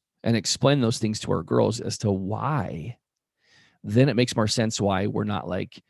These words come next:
chasing around this way and that, right? And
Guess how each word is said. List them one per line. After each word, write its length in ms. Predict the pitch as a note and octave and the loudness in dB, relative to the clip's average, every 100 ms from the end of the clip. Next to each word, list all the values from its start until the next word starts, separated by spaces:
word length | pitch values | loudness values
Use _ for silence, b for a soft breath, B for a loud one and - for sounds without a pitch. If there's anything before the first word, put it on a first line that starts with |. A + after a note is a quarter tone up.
| _ _ _ _ _ - | _ _ _ _ _ -4
chasing 480 | - B2 A2 A#2 | 4 4 4 0
around 280 | A2 G#2+ G#2+ | 0 0 0
this 180 | G#2+ A2 | 0 0
way 120 | G#2 | 0
and 140 | G#2 G2 | -2 -4
that, 280 | F#2+ C2 - | -6 -8 -8
right? 300 | F2+ G2+ G#2 - _ | -6 -4 -6 -10 _
And 560 | - A2 A2 G#2+ G#2 | -6 -4 -4 -6 -10